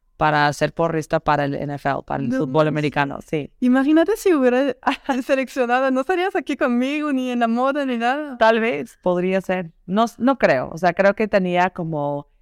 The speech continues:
Speaker 1: ya, ya un poco más grande, ya en la universidad ya tenía muy claro lo que quería lograr, pero sí, el, el deporte me ayudó también a, a fortalecer muchas como características y muchas habilidades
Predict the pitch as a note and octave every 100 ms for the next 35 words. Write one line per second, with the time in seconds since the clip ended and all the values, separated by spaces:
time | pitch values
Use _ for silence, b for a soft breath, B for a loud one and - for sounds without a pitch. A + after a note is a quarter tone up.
0 | _ _ F#3+ F#3 F#3 - E3 F3+ F#3 G3
1 | F#3 F3+ F3 E3+ D#3+ E3 E3 E3+ E3+ D#3+
2 | D#3 D#3+ E3 D#3 D3+ C#3+ D3 D3 D3 D3
3 | D3 D3 D3+ D3 C#3+ C#3+ C#3+ C#3 C#3+ D3
4 | - - C#3+ D3 D3 C#3 D3 F#3 - _
5 | _ _ _ D#3+ D#3 D#3+ F3+ E3+ - -
6 | - E3 E3 D#3 F3+ F3 G#3+ G#3+ F3+ D#3
7 | D3+ D#3+ F#3 F#3 E3+ E3 F3 E3 D#3 C#3+
8 | - _ _ _ _ _ _ _ - E3
9 | E3+ - D#3 D#3 E3+ F3+ F3 G3+ G3+ F#3+
10 | E3 - C#3+ - C#3+ D3+ - E3 E3 D#3
11 | D3+ C#3+ C#3+ E3+ E3 D#3+ - D3+ C#3+ C#3+
12 | D3 D3 E3+ C#4+ -